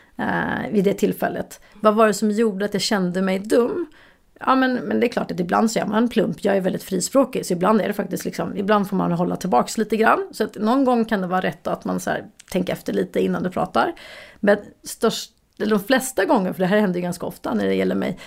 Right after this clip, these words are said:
så har det nog varit att det inte har funnits den här som vi pratar om, psykologisk trygghet. Som det, och det är både ledningsgrupp eller styrelse eller i andra sammanhang. Finns den, så tycker jag att det finns ett utrymme att också kunna vara öppen,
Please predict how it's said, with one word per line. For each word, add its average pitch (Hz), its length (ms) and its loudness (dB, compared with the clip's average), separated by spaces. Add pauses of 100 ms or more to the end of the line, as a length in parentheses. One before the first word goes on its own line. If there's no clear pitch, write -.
(220)
så - 140 4
har 208 60 6
det 208 60 4
nog 185 160 2
varit 175 340 0
att 175 120 -4
det - 160 -4
inte 175 280 0
har 175 60 -2
funnits 185 400 -2
den - 160 0
här 170 120 0
som - 140 -6
vi - 80 -4
pratar - 300 -2
om, 180 60 0
psykologisk 185 720 -2
trygghet. 175 720 -2 (280)
Som 190 200 0
det, 190 160 2
och 214 180 -2
det 202 60 4
är 208 120 4
både 196 240 2
ledningsgrupp 185 720 2
eller 240 140 2
styrelse 180 600 -2
eller 185 300 0
i 202 160 0
andra 180 260 2
sammanhang. 185 580 -2 (340)
Finns 277 440 4
den, 185 300 -2
så 185 140 -8
tycker - 280 -6
jag - 20 0
att 175 60 -6
det 185 60 -4
finns 185 340 -6
ett - 140 -6
utrymme - 460 -2
att 170 120 -4
också 180 220 -6
kunna 196 240 -2
vara 190 380 2 (240)
öppen, 190 540 0